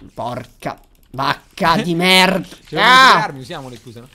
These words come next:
Speaker 2: Ma non fa molto danno. Quanto danno fa?
Speaker 1: Porca
Speaker 2: È più
Speaker 1: vacca,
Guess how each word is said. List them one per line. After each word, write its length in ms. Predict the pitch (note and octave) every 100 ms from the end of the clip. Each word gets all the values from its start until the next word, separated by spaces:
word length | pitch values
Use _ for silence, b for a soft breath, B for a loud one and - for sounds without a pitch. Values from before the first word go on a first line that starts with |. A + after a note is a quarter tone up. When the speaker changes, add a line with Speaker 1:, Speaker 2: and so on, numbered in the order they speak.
| _ _ _ _
Speaker 2:
Ma 80 | C3+
non 80 | E3+
fa 80 | A3
molto 220 | B2+ A2+
danno. 220 | A2 G2
Quanto 160 | B2 F3+
danno 180 | G3+
fa? 160 | A#2 E2+ _ _ _ _ _ _ _ _ _
Speaker 1:
Porca 300 | - A#3+
Speaker 2:
È 20 |
più 0 |
Speaker 1:
vacca, 0 | G#3